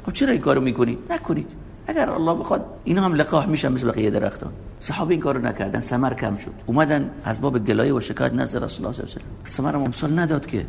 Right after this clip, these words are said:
بدتر شد نه بهتر. جوابشو چی دادن رسول الله صلی الله علیه و سلم؟ "قال انتم اعلم بامور دنیاکم"، شما به دنیاتون آگاه تری. میگم من اومدم دنیا بهتون یاد بدم،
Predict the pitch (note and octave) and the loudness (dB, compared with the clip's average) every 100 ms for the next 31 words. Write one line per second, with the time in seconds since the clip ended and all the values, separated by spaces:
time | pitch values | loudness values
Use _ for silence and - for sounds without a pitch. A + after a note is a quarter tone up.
0 | - - B2 - F#3 F3 C#3+ E3+ D3 C3+ | -4 2 4 6 6 6 2 4 4 4
1 | A#2 G#2+ - - C#3+ E3 D#3 G3 E3 C#3 | 2 2 -4 4 4 4 2 4 6 4
2 | C3 A#2 C3 B2 B2+ A#2 G#2 - - - | 2 0 0 0 0 -2 -4 -8 -10 -2
3 | A#2 A2+ - B2+ B2+ B2 A#2+ - A#2+ A2+ | 0 2 0 2 2 0 0 0 0 0
4 | A2 C3+ - F#2+ A2 A2 G#2+ G#2 G#2 G2+ | 2 4 4 2 0 0 0 0 -2 0
5 | G#2+ G2+ G2 G2+ G2 G2 F#2+ - - - | 2 2 0 0 2 2 0 -4 -12 -14
6 | - - A#2+ D3 A#2+ A#2 A#2+ C#3+ A#2+ G#2 | -10 -8 -2 0 0 2 2 2 0 -2
7 | G2+ A2+ C3+ A#2+ G#2+ A#2 B2+ B2 A#2+ G#2 | -2 -2 2 2 4 4 4 4 4 4
8 | B2 C#3+ B2 G#2+ G2+ F#2+ F#2+ | 4 4 2 2 2 0 -2